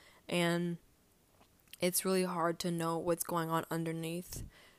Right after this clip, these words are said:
just looking at everything at a surface level. So, take the time to speak with your heart and to speak with your soul and to love one another,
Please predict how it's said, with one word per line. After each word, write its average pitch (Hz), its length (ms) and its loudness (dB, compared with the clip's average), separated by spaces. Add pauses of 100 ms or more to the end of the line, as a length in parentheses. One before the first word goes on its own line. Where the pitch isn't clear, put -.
just 180 200 2
looking 170 300 2
at 156 120 0
everything 165 600 -2 (300)
at 165 160 0
a 170 40 -2
surface 165 420 -2
level. 185 400 -6 (400)
So, 180 520 2 (440)
take 196 160 -2
the 202 80 -2
time 175 640 -4
to 175 260 -4
speak 185 300 -4
with 185 160 -8
your 180 100 -4
heart 185 520 -6 (100)
and 185 100 -4
to 185 120 -6
speak 190 260 -4
with - 160 -6
your 180 100 -4
soul 180 460 -4 (260)
and 185 400 -6 (120)
to 196 160 -2
love 185 320 0
one 185 160 -2
another, 190 520 -6